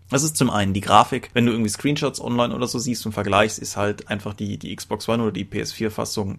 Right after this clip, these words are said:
um Welten schöner. Aber damit kann ich leben, weil auch die Xbox dreihundertsechzig Fassung sieht verdammt gut aus.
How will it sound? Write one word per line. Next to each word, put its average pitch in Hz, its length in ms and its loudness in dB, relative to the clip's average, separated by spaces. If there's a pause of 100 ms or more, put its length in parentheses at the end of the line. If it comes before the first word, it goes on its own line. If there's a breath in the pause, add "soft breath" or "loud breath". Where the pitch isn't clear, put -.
(140)
um 92 420 -4
Welten 95 340 0
schöner. - 600 -2
Aber 120 100 -2
damit 123 180 0
kann 123 140 -6
ich 113 140 -8
leben, 104 400 0 (100)
weil 95 240 2
auch - 80 -6
die 123 160 -6
Xbox - 240 -4
dreihundertsechzig 104 480 -4
Fassung 113 320 -4
sieht 101 320 -6
verdammt 98 500 -4
gut 107 280 -4
aus. - 340 -10